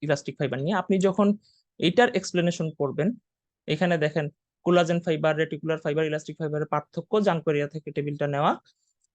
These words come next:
এ-, এখানে টেবিলটা আপনি পেয়ে গেলেন। তো আপনার বই খুঁজে আর কোলাজেন ফাইবার, রেটিকুলার ফাইবার আলাদা করে দেখতে হইল না। তো আপনি যদি এই সলভটা পড়েন, এই এক্সপ্লেনেশনটা পড়ে ফেলেন সাথে সাথে, তাহলে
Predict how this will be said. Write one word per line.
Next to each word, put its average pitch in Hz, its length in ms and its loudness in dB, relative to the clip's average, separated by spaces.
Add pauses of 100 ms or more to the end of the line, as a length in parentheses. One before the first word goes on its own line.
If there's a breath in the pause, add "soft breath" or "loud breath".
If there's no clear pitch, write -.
এ-, 247 160 -10
এখানে 226 280 4
টেবিলটা 208 320 4
আপনি 202 160 0
পেয়ে 196 200 0
গেলেন। 180 260 -2 (340)
তো 190 60 2
আপনার 214 200 4
বই 226 280 4
খুঁজে 233 340 0
আর 190 280 2
কোলাজেন 190 480 -4
ফাইবার, 185 280 -4
রেটিকুলার 180 380 0
ফাইবার 170 280 -2
আলাদা 160 260 0
করে 165 200 -4
দেখতে 165 320 -6 (100)
হইল 156 140 4
না। 139 180 -4 (680 soft breath)
তো 135 120 4
আপনি 147 280 4
যদি 208 300 -2
এই 208 200 2
সলভটা 220 520 0
পড়েন, 156 380 -2 (400)
এই 135 300 -4 (240)
এক্সপ্লেনেশনটা 214 680 2
পড়ে 214 240 0
ফেলেন 180 220 -4
সাথে 175 240 -8
সাথে, 151 300 -8 (560)
তাহলে 233 420 4